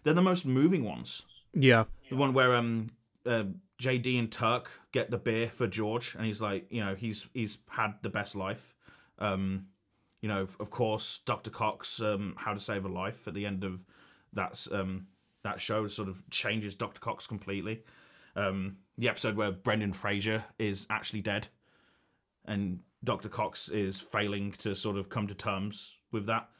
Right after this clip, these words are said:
Speaker 1: And then you've also got, um, J D early on in the show,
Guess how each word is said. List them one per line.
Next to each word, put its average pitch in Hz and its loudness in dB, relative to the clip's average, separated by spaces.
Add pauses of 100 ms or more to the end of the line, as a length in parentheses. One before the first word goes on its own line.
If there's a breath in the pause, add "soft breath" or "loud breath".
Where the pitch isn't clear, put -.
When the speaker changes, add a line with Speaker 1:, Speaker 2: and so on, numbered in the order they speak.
(400)
Speaker 1:
And 110 -2
then 104 -2
you've 101 -2
also 107 -2
got, 101 -2
um, 98 -2 (420)
J 117 2
D 110 -2
early 117 6
on 110 0
in 113 2
the 110 0
show, 107 0